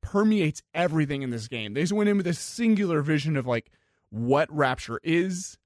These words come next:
what it represents, and what it looks like. And, um, and they just, like, executed on this thing that's just, like, never been attempted before. Like, you can't, like, like, so many other worlds, sorry, I'm talking for a long time, I'll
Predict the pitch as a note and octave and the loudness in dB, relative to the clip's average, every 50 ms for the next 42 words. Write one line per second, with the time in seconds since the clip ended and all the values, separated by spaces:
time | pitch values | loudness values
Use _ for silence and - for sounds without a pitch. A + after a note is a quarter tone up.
0 | _ _ C3 C#3 C3+ B2+ B2 A2+ - - G#2+ G#2+ A2 A2+ B2 C#3 C3+ C3 B2 - | _ _ -2 -2 -2 0 -2 -4 -4 -4 -6 -6 -4 -2 0 0 0 0 -2 -6
1 | - - - - _ _ _ _ _ _ C#3 C3+ B2+ C3 A#2+ - - - A#2+ A#2+ | -10 -16 -20 -20 _ _ _ _ _ _ -6 -2 -2 -2 -2 -4 -6 -6 -4 0
2 | D#3+ F3+ - - - - F2+ D2+ B1+ A#1 - _ _ _ _ _ D3 C#3 B2+ B2 | 0 -2 -2 -4 -10 -10 -10 -12 -12 -12 -16 _ _ _ _ _ -6 -6 -4 -4
3 | A2+ - - - C3 B2 A#2 A2 G#2+ G#2 A2 G2+ B2 C3+ - _ _ _ _ _ | -6 -8 -6 -4 -4 -2 -2 -2 -4 -6 -8 -10 -12 -14 -16 _ _ _ _ _
4 | _ _ _ _ _ _ _ _ _ _ _ _ _ _ _ _ _ G3+ E3+ D#3+ | _ _ _ _ _ _ _ _ _ _ _ _ _ _ _ _ _ 0 2 2
5 | D3+ D3 C3+ C#3+ C3 - - - C#3 B2 A#2 - _ _ - D#3+ F3+ E3+ F3+ G3+ | 2 2 0 -2 -4 -6 -6 -4 -4 -4 -4 -6 _ _ -4 -2 -2 0 0 -2
6 | E3 - - C#3+ C3 B2+ A#2+ A#2 A#2 A#2 A#2 G#2+ - - E3+ F3+ G3 G3 C#3 B2+ | -4 -2 -2 -2 0 0 -2 -2 -2 -4 -4 -6 -8 -6 -4 -2 -2 0 -2 -2
7 | B2 - C#3 A#2 - - A2+ A2+ A#2 A#2 A#2+ B2 C3 D3 D#3 E3+ D#3+ C#3 C#3 C3+ | -6 -8 -10 -12 -10 -10 -10 -6 -2 0 0 2 0 0 0 -2 -4 -4 -6 -10
8 | C3+ - _ _ _ _ _ _ _ _ _ - B2 C3+ C#3+ D3+ D3+ C#3+ - G#3+ | -14 -16 _ _ _ _ _ _ _ _ _ -6 -2 -2 0 0 -2 -2 -2 -4
9 | C#4 - B3+ E3 C#3+ - - G#2+ E2 - - F#3+ G3 F#3 A3 A3+ A3 - - - | -2 -2 -2 -4 -4 -6 -6 -8 -8 -4 -4 -4 -4 0 2 2 2 2 2 -2
10 | C#4 C#4 C#4 - A#3 A#3+ G#3 G3+ - A3+ B3+ A3 - - _ _ _ _ _ _ | -2 -2 -2 -4 -2 -2 -2 0 -2 -2 -4 -4 -8 -16 _ _ _ _ _ _
11 | _ _ _ _ _ - - - - - B3+ B3+ C4 C4+ B3 A3+ G3+ F#3+ F3+ D#3+ | _ _ _ _ _ -10 -6 -4 -2 0 2 2 2 2 2 2 2 0 0 -2
12 | C#3+ D3+ E3+ F3+ F#3 G3 G3 G3 F#3+ F#3 F3+ F3+ E3 D#3+ - - - - D#3+ C3+ | -4 -4 -2 0 0 0 2 2 0 0 -2 -2 -6 -8 -10 -12 -12 -6 -4 -4
13 | B2+ B2 A#2 B2 A#2+ A#2 A2 - A#2+ A2 G#2+ G#2 A2+ A2 B2 A#2+ A#2 A#2 A#2 A2 | -2 -2 -2 -2 -4 -4 -4 -4 -4 -4 -4 -4 -6 -6 -6 -6 -4 -4 -4 -4
14 | G#2 G#2+ B2 - | -4 -6 -8 -10